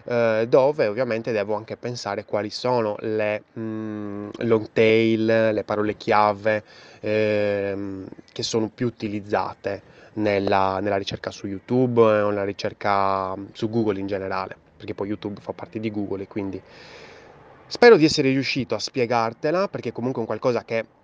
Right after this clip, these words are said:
andrò a fare questo pomeriggio, mm, l'immagine, mm, per questo post, il visual per questo post. Eh, se hai dei suggerimenti, scrivimi su Telegram a chiocciola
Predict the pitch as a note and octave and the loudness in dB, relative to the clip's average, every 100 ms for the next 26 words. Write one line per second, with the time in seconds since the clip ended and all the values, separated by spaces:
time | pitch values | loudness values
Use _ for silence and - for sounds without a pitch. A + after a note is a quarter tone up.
0 | _ _ - A#2+ A#2+ A#2+ - B2+ A2+ G#2+ | _ _ -6 0 2 2 2 2 2 0
1 | - - A#2+ A2 A#2 C3+ A#2 A2 G#2 G#2 | -6 -8 -6 -2 0 -2 -4 -2 0 0
2 | G2+ G2 G2 G2+ G2 G2 - A2 A2+ A#2 | 0 -2 -4 -8 -12 -12 -8 -2 0 2
3 | A#2 G#2+ G#2 G#2+ G#2 G2+ G2 G2 G2 F#2+ | 2 0 -4 -6 -4 -2 -4 -6 -8 -12
4 | F#2 - - - - - - - - - | -16 -20 -20 -20 -20 -20 -20 -16 -10 -6
5 | A2+ A2+ C3+ - A2+ - G#3+ A3+ - - | -4 -2 2 2 2 2 0 0 -6 -20
6 | - A2+ A2+ G#2+ G3+ A#2 A#2 C3+ G#3+ G#3+ | -8 -2 0 2 2 0 -4 -2 0 2
7 | G#3+ - A#3 A#3 - - - - C#3+ B2+ | 0 2 2 2 -2 -20 -18 4 6 6
8 | A2+ - A3 A3+ C3+ - C3 B2+ F#3+ A#3 | 0 2 4 4 2 -2 -2 0 2 2
9 | B3+ C4 C#4 C4+ - - - - - E3+ | 0 0 -2 -2 -14 -20 -14 -10 4 4
10 | B2+ A2+ G#2+ G#2 G2+ - C#3 A#2+ D#3+ B2+ | 4 -2 -4 -6 -10 -8 -8 4 4 4
11 | G#2+ A2 G#2 G#2 G2+ - - - C3 G#2+ | 2 0 -2 -4 -6 -8 -20 -4 0 0
12 | - D3+ C#3+ A2+ - G2+ F#2+ | 0 4 4 2 -6 -6 -6